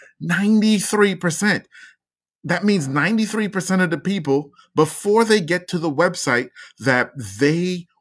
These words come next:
wanted to go to, they ended up at a search engine. We're here to talk about why S E O. It is Why S E O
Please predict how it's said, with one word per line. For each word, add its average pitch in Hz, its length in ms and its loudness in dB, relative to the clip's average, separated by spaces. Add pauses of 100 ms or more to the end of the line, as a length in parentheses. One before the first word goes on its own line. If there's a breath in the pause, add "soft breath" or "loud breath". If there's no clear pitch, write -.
wanted 190 560 -2
to 202 160 -2
go 196 460 0
to, 120 420 0 (480 soft breath)
they 117 480 0
ended 165 340 0
up 117 280 -2 (580)
at 120 160 0
a 123 60 -2
search 123 380 0
engine. 92 460 -6 (3000)
We're 165 240 0
here 135 400 2 (180)
to 127 80 -8
talk 104 300 -4
about 87 320 -8
why 87 340 -6
S 85 260 -10
E 78 140 -10
O. 65 240 -12 (420)
It 220 120 4
is 117 180 2
Why 110 640 0 (280)
S 123 280 0
E 135 180 2
O 101 360 -2